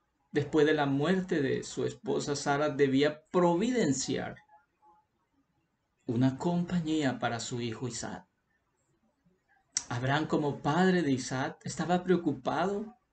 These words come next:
para que Isaac se casara bien con una buena mujer. Y ahí entramos a la parte del día miércoles. Una esposa para Isaac. Y aquí en el capítulo veinticuatro,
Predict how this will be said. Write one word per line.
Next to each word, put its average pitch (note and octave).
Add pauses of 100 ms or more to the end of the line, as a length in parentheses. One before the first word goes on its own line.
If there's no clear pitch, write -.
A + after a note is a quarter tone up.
(320)
para C#3
que D3+
Isaac D3+
se F3
casara C#3+
bien D3+
con A#2+
una C3+
buena D#3
mujer. A#2 (800)
Y C3+
ahí C3+
entramos C#3+
a -
la B2+
parte C3
del A#2
día A#2
miércoles. A#2+ (920)
Una D#3
esposa D#3
para A#2
Isaac. - (1400)
Y C#3+
aquí D3
en F#3
el G3+
capítulo F3
veinticuatro, D3+